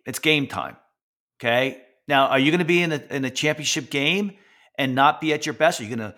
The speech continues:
have crappy night's sleep? Are you gonna not eat? You're gonna eat crap? You're gonna drink lots and lots of liquor? I mean, we're not all Michael Jordan, Leon, you know, uh,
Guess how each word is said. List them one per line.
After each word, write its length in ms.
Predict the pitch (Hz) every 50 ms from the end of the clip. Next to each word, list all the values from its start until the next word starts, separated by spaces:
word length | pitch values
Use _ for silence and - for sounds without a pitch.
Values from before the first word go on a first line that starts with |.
| _ _ _
have 280 | - 135 135 160 - - _ _ _ -
crappy 380 | - - 160 147 147 - 165 143
night's 260 | 143 143 147 143 -
sleep? 480 | - - 143 139 156 185 208 214 -
Are 20 | 107
you 100 | 104 110
gonna 180 | 113 107 107
not 260 | 107 110 120 127 131 123
eat? 300 | 131 160 202 220 196 -
You're 120 | - 123 113
gonna 100 | 131 127 135
eat 180 | 135 135 127 -
crap? 360 | - - 151 143 165 185 -
You're 80 | 147 117
gonna 120 | 113 104
drink 460 | 90 - 107 131 147 147 - - - - _ _ _ _ _ _ _ -
lots 300 | 120 117 120 139 127 -
and 80 | 135
lots 220 | 131 135 139 - 123
of 80 | 113
liquor? 500 | 117 131 139 - 190 202 202 196 165 - _ _ _ _ _ _ _ _ _ _ _ _ -
I 60 | 113
mean, 380 | 117 123 123 120 113 113 - _ _ _ _ _ -
we're 100 | - 127
not 320 | 123 135 143 160 180 175 -
all 540 | 135 147 156 156 147 143 135 135 131 135 - - _ _ _ _ _ _ _ _ _ _ _ _
Michael 340 | 123 123 127 139 131 131 123
Jordan, 800 | 104 131 127 127 131 127 127 127 123 123 120 120 117 117 113 _ _ _ _ _ -
Leon, 520 | 117 120 123 123 120 120 120 120 117 113 - - _ _ -
you 100 | 113 110
know, 240 | 120 131 104 104 - - - - - - - -
uh, 280 | 92 104 107 104 104